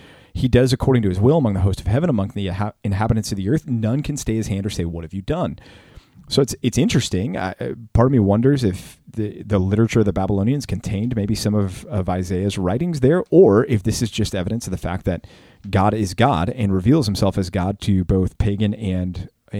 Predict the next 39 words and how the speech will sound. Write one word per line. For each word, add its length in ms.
and, 380
and 240
Israelite, 640
Jew 340
at 100
that 140
time 220
alike, 540
that, 180
that 120
he's 380
the 100
same 300
God, 320
and, 460
and 220
both 240
are 80
drawing 240
the 80
same 180
conclusion 460
should 180
be 220
an 100
encouragement 460
to 160
us 160
that, 160
that 300
this 160
is 100
evident, 400
that, 160
that 200
this 180
is 80
plain 460
from 580